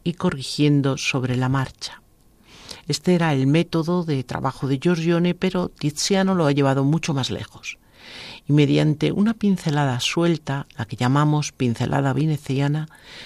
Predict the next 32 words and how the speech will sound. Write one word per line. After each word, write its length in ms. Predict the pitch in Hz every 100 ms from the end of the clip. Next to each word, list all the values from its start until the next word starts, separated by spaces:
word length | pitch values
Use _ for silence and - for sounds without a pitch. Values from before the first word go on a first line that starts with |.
| - -
va 40 | 196
a 80 | -
crear 380 | 196 202 196 175
el 140 | 131
color 520 | - 135 165 190 - _
y 80 | 143
la 120 | 135
forma 420 | - 165 165 165
al 100 | 151
mismo 360 | 143 143 139 139
tiempo, 460 | 139 123 95 - -
según 480 | - 117 143 160 147
va 160 | 147
avanzando 640 | 147 135 127 - 127 127 113
la 160 | 113
obra. 340 | 107 107 - - _ _ _ - - - - - -
Porque 240 | 135 -
en 100 | 147
vez 160 | 160 190
de 100 | 190
dibujar 460 | 185 147 - 165
el 160 | 165 151
contorno 680 | 127 131 - 156 123 123 - -
y 80 | 143
luego 340 | 156 156 160
colorear 520 | 135 135 131 139 170
el 120 | 165
interior, 600 | - - - 139 165 170 - - - - -
va 200 | 139 185
realizando 760 | - 208 196 165 - 147 131
las 200 | 123 123
formas 540 | - 170 170 165 165